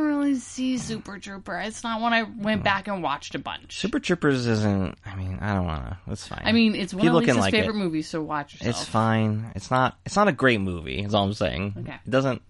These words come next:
Speaker 1: Anyway, what were we talking about where I just went on this
Speaker 2: You have a
Speaker 1: tangent?
Speaker 2: co-, someone at work who's
Speaker 1: But
Speaker 2: quoting
Speaker 1: why
Speaker 2: the
Speaker 1: was
Speaker 2: movie
Speaker 1: I thinking
Speaker 2: lines.
Speaker 1: about that?
Speaker 2: I don't know.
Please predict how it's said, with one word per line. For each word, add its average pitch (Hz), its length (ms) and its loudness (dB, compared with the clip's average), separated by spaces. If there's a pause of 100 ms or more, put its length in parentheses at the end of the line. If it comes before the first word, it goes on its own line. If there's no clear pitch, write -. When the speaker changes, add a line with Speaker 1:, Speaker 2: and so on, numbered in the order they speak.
(520)
Speaker 1:
Anyway, 262 260 4
what 220 240 0
were 359 160 -2
we 370 120 2
talking 190 260 0
about 214 180 2
where 185 140 2
I 170 180 4
just 165 180 -4
went 170 140 0
on 165 140 0
this 156 360 -6
Speaker 2:
You 160 120 2
have 190 180 4
a 208 80 6
Speaker 1:
tangent? 208 240 -4
Speaker 2:
co-, 151 280 2
someone 190 320 2
at 180 80 2
work 190 200 4
who's 110 160 2
Speaker 1:
But 214 140 0
Speaker 2:
quoting 185 200 6
Speaker 1:
why 220 100 6
Speaker 2:
the - 60 6
Speaker 1:
was - 160 4
Speaker 2:
movie 240 140 4
Speaker 1:
I - 20 0
thinking 254 200 4
Speaker 2:
lines. 254 100 0
Speaker 1:
about 254 220 -2
that? 277 280 -2
Speaker 2:
I - 100 -2
don't 339 100 4
know. 277 240 4